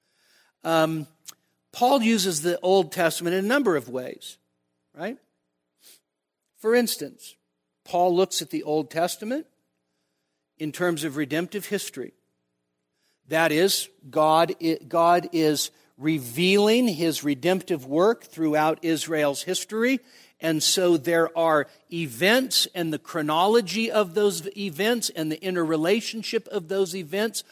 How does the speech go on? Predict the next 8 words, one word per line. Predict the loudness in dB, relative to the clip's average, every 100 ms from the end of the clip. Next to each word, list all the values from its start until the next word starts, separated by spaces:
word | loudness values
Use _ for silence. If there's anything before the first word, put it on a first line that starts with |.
| -20 -6
are | 0 2
incredibly | 0 -4 0 2 2 2 0 0
important, | -8 -6 -2 0 0 -4 -8 -16 -18 -10
especially | -6 -2 0 0 0 2 2
as | 0 -4
it | -8
culminates | -6 -4 -2 -4 -4 -4 -6 -6
in | -2 -2